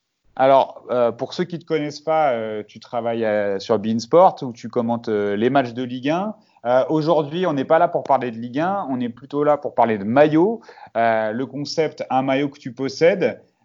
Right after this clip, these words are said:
euh, et, et tu nous racontes un peu l'histoire de ce maillot et pourquoi, pourquoi il est si particulier pour toi.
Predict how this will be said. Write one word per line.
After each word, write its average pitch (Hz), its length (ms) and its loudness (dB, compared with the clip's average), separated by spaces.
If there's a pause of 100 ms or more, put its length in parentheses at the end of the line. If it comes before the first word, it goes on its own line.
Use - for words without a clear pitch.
(120)
euh, 113 420 0
et, 120 320 -4
et 127 140 -2
tu 143 120 -6
nous 139 120 6
racontes 127 340 2
un 127 80 -2
peu 139 160 -4
l'histoire 131 460 -2
de 120 80 -4
ce 117 160 -10
maillot 135 420 2
et 107 80 0
pourquoi, 127 800 4
pourquoi 151 240 -6
il 117 80 -2
est 101 60 -4
si - 180 -12
particulier 120 560 -4
pour 117 180 -8
toi. 190 240 0